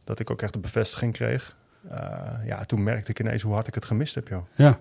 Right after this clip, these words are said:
Speaker 3: joh,
Speaker 2: Honderd procent.
Speaker 3: met je vrienden naar een, eh, buitenlandse trip met Ajax. Het is het allermooiste wat er is.
Speaker 1: Ja,
Speaker 3: Dan is
Speaker 1: maar dat is,
Speaker 3: Lissabon natuurlijk
Speaker 1: nee,
Speaker 3: een
Speaker 1: maar dat is echt tof, serieus.
Speaker 3: Ja.
Speaker 1: Ik, ik,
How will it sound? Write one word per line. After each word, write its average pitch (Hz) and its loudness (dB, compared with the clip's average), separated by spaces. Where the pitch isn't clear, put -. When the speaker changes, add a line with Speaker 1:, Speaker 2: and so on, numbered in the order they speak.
Speaker 3:
joh, - -20
Speaker 2:
Honderd 131 6
procent. 101 8
Speaker 3:
met 107 10
je 113 10
vrienden 110 6
naar 101 6
een, 98 0
eh, 98 -2
buitenlandse 98 2
trip 104 4
met 95 0
Ajax. 92 0
Het 92 -6
is - 0
het - -6
allermooiste 95 0
wat 90 -6
er 90 -4
is. 82 -4
Speaker 1:
Ja, 113 2
Speaker 3:
Dan 110 8
is 110 8
Speaker 1:
maar 117 10
dat - 12
is, - 12
Speaker 3:
Lissabon 123 12
natuurlijk 131 10
Speaker 1:
nee, 151 12
Speaker 3:
een 113 10
Speaker 1:
maar 120 -6
dat 139 8
is 165 0
echt - -2
tof, 143 2
serieus. 113 8
Speaker 3:
Ja. 120 0
Speaker 1:
Ik, 123 2
ik, 127 -2